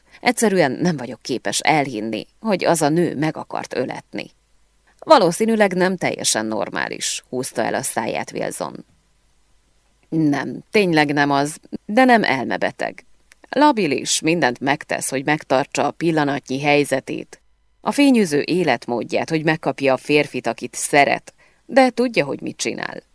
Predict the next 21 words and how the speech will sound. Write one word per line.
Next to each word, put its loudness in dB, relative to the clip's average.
Pszichésen 4
terhelt, 2
de 2
szerintem 0
teljes 4
mértékben -2
tisztában 0
van -2
vele, 0
mit 2
miért 4
tesz, -6
és 2
azzal 4
is, -6
hogy 2
ennek 2
mi 2
lehet -2
a 0
következménye. -2